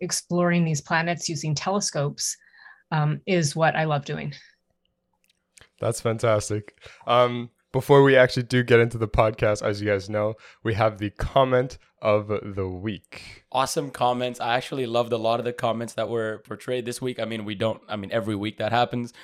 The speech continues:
Speaker 3: but this particular week, the comment of the week goes to Paul Smith.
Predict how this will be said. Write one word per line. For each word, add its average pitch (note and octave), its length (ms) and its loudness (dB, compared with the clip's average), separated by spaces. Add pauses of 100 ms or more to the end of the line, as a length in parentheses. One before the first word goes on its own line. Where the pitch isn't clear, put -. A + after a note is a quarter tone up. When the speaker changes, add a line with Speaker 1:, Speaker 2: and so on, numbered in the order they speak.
(260)
Speaker 3:
but A#2+ 160 -4
this D#3 140 -4
particular C3 600 -2
week, A#2+ 280 -4
the A#2 80 -6
comment A#2+ 320 4
of A#2 40 0
the A2 80 0
week A2 240 -4
goes A2 300 -4
to A2+ 200 -4 (120)
Paul B2+ 340 0
Smith. - 460 -6